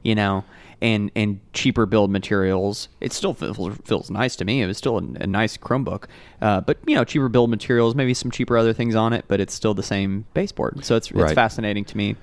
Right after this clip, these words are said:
Speaker 1: And
Speaker 2: Yeah, and, and that's, that's the thing that probably needs to be cleared up too a little bit with this whole idea of Project Athena and how these tenth gen chips, these Hatch-based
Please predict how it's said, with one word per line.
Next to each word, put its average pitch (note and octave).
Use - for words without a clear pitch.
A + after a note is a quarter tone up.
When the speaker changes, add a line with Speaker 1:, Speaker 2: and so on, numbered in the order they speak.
Speaker 1:
And G#2+
Speaker 2:
Yeah, F2
and, G#2
and G#2+
that's, G#2+
that's G#2+
the F#2
thing F2+
that E2+
probably F2+
needs D#2+
to D#2
be D#2+
cleared D2+
up D2+
too -
a D2+
little E2
bit D2+
with D#2+
this -
whole D2+
idea D2
of D2+
Project D2+
Athena A2
and D#2+
how D#2+
these D#2
tenth D#2+
gen D#2+
chips, -
these D2+
Hatch-based E2